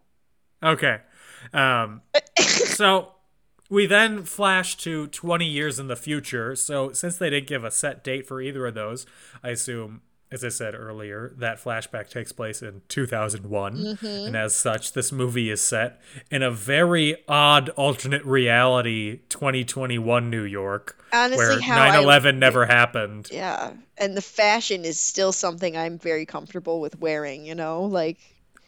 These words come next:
Speaker 1: Yeah. Oh, the
Speaker 2: lots of
Speaker 1: shoulder pads.
Speaker 2: Mm-hmm.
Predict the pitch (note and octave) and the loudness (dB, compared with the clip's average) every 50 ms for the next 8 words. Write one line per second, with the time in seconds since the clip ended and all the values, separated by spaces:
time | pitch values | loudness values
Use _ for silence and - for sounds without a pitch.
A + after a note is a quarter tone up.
0 | _ _ _ - E3 E3+ D#3+ B2+ G#2 F#2+ - - D#3+ E3 D3+ B2 A#2 - G#3 G#3 | _ _ _ 0 4 4 4 2 0 -6 -2 2 4 4 4 4 4 2 2 2
1 | - - E3 C#3+ C#3 C#3+ D3 D3+ C#3+ - D3 D3 C#3 C3+ C3+ C3+ C3+ C#3 C#3+ C#3 | 2 2 4 4 4 2 0 -2 0 4 6 6 8 8 8 6 4 2 0 -2
2 | C#3 - G3+ G3+ G3 - A3+ A3 G3+ G3+ G3+ G3+ G#3 A3 A3+ A#3+ C#4 E4 | 0 0 0 0 -2 -4 -8 -8 -6 -6 -6 -6 -6 -6 -6 -6 -6 -8